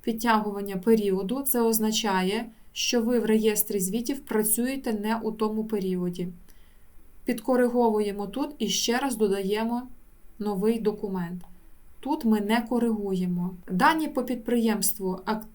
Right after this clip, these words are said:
е, актуальні, підтягуються із картки підприємства, повинні бути актуальні. Якщо коректна інформація якась, не видно її на екрані, будь ласка, зверніться до картки підприємства, хоча одразу безпосередньо у звіті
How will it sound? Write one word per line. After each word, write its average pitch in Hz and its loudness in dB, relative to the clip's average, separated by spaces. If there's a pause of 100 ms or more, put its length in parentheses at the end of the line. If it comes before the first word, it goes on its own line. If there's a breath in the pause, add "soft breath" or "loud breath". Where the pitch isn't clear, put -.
(120)
е, 208 -10
актуальні, 220 2
підтягуються 208 0
із 202 2
картки 220 2
підприємства, 202 -2 (100)
повинні 214 4
бути 180 -2
актуальні. 220 -2
Якщо 214 -2
коректна 214 -6
інформація 196 -4
якась, 190 -6 (420 loud breath)
не 220 6
видно 214 4
її 240 0
на 262 -4
екрані, 277 -4 (280 loud breath)
будь 214 0
ласка, 220 4
зверніться 214 0
до 196 -2
картки 202 -2
підприємства, 240 -4
хоча 226 0
одразу 214 0
безпосередньо 202 0
у 202 -2
звіті 262 -4